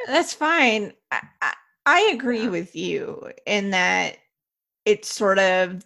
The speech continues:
Speaker 1: does kinda take the easy way out in terms
Speaker 2: Mm-hmm.
Speaker 1: of, you know, how everything ends up.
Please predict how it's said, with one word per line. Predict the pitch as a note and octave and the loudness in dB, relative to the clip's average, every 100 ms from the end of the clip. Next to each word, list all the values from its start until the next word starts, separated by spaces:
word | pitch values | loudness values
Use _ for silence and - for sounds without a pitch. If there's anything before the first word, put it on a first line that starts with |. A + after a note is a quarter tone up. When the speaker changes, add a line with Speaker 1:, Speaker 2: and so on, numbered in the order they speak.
| - | 2
Speaker 1:
does | F3+ F#3 F#3 F#3 F#3+ | 4 4 2 -2 -6
kinda | - F3 F#3+ F3 | -8 -2 -2 -2
take | F3+ G#3 F3+ | -2 -4 -4
the | G#3 | -10
easy | D#3 F3+ F3+ F#3 F3+ | -12 -10 -8 -6 -4
way | E3+ E3+ D#3+ | -2 -2 0
out | F#3+ G#3 E3 C#3 - _ _ _ _ _ _ _ - | 0 0 -2 -6 -14 _ _ _ _ _ _ _ -2
in | G3+ | -2
terms | F3+ F#3 F3+ F3+ G3 | 0 0 0 -2 2
Speaker 2:
Mm-hmm. | F3 E3+ E3 D3 | 4 4 2 0
Speaker 1:
of, | F3+ - - _ _ _ _ _ _ _ - | -6 -16 -20 _ _ _ _ _ _ _ -2
you | A3 | 0
know, | F#3 E3+ | 2 0
how | G#3+ F#3 F#3 | 2 4 6
everything | F3+ F#3 E3+ E3+ D3 | 4 0 -2 -4 -2
ends | D3+ F3 G3 | -4 -4 0
up. | F3 C#3 | 2 2